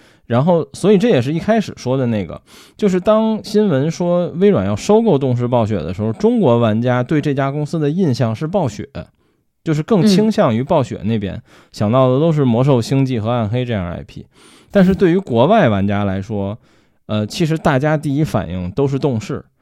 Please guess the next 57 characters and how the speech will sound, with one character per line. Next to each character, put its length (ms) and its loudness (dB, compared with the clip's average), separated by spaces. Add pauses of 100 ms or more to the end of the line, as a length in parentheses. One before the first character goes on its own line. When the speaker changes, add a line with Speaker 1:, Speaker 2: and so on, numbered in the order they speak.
(500)
Speaker 1:
呃， 300 0
动 320 -2
视 220 -2
这 80 0
家 160 0
公 160 0
司 180 -2
其 240 -4
实 240 2
很 260 -2
容 240 0
易 240 2
介 480 -2
绍， 300 -2 (100)
就 140 -2
是 420 -2 (640)
动 160 2
视 160 2
这 80 2
家 160 2
公 160 0
司 340 -6 (160)
就 160 2
目 240 4
前 240 -2
的 120 -2
情 180 -8
况 220 -2
来 160 -6
看， 280 -8 (220)
它 100 -2
只 180 -4
有 120 0
一 180 -4
个 120 0
I 180 -2
P， 260 -16 (480)
就 160 2
甚 200 0
至 40 2
你 120 2
可 100 0
以 80 0
说 140 -2
它 100 0
只 140 -4
有 120 2
一 200 -2
个 120 0
游 160 -2
戏， 300 -6 (420)
就 140 -4
是 80 -4
使 160 -10
命 180 -2
召 160 0
唤。 220 -6